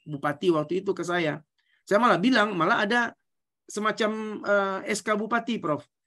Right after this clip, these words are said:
Diminta kepada kawasan industri tiga puluh persen harus local people. Diterima. Saya katakan ke Bupati, "Bu, jangankan tiga puluh persen, tujuh puluh persen saya terima," saya bilang.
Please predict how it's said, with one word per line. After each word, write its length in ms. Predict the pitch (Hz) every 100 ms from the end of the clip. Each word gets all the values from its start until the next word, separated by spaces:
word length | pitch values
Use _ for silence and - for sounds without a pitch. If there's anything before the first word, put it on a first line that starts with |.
| _ _ _ _
Diminta 520 | 175 202 247 226 247 208
kepada 400 | 220 202 202 202
kawasan 400 | 208 202 208 208
industri 280 | 202 233 -
tiga 320 | 269 262 247
puluh 200 | 226 240
persen 240 | - 208 208
harus 200 | 190 190
local 280 | 185 175 170
people. 360 | 175 175 107 90 _ _ _ _ _ _ _ _ _ -
Diterima. 480 | 160 170 170 139 - _ _ _ _ -
Saya 160 | 151
katakan 320 | 151 202 240
ke 60 | 226
Bupati, 360 | 202 180 175 151 147 _ _ _ _ _ _ _ _
"Bu, 440 | 220 165 220 - _ _ _
jangankan 800 | - 165 180 185 180 180 180 180
tiga 160 | 175 185
puluh 120 | 190
persen, 320 | 190 208 208 170
tujuh 240 | 196 220
puluh 160 | 247 240
persen 360 | 262 - 262 220
saya 120 | 214
terima," 360 | 220 214 220
saya 160 | 147 131
bilang. 200 | 107